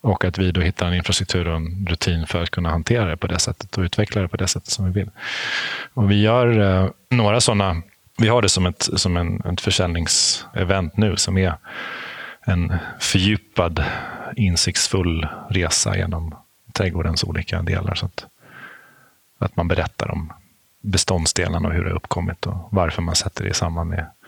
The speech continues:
just de här, eh, rätterna tillsammans med de här, eh, växterna för att de hänger ihop, för att de växer på samma ställe eller de har förädlats på det här sättet. Eller de har, ja, det finns liksom som ett ekologiskt system, en bio-, biotop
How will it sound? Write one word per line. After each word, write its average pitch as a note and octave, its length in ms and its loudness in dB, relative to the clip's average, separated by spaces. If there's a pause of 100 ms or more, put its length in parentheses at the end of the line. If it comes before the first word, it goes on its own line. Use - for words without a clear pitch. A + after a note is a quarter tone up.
(360)
just - 180 0
de F2+ 120 2
här, E2+ 200 2
eh, E2 160 0 (460)
rätterna E2+ 420 -2
tillsammans E2+ 440 -2
med E2+ 60 -2
de E2 80 -2
här, E2+ 160 0
eh, E2+ 100 0 (560)
växterna F2 520 -2
för - 100 -2
att F#2+ 60 -8
de E2+ 120 -2
hänger E2 220 0
ihop, F2 260 -2
för - 120 -4
att - 40 -2
de E2+ 100 -2
växer E2 280 -2
på F2+ 80 -2
samma D#2+ 240 -2
ställe E2 380 -2
eller E2 120 -2
de E2+ 100 -2
har E2+ 100 -2
förädlats E2 520 -2
på - 80 -6
det E2+ 60 -2
här E2 60 0
sättet. - 460 -4
Eller F2 120 -2
de E2+ 120 -2
har, E2 160 -2 (840)
ja, - 220 -6
det G#2 100 2
finns G2 280 0
liksom E2+ 360 0 (800)
som F#2+ 180 2
ett F#2 120 0
ekologiskt F2 600 0
system, - 580 0 (180)
en G2 100 0
bio-, F2+ 340 2 (200)
biotop G2 640 0